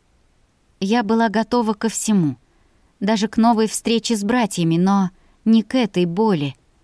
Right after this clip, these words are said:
Одна белая тканевая полоска прикрывала мою грудь,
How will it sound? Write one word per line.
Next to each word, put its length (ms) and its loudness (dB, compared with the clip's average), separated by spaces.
Одна 360 2
белая 400 0
тканевая 540 -2
полоска 500 -2
прикрывала 600 0
мою 280 0
грудь, 380 -6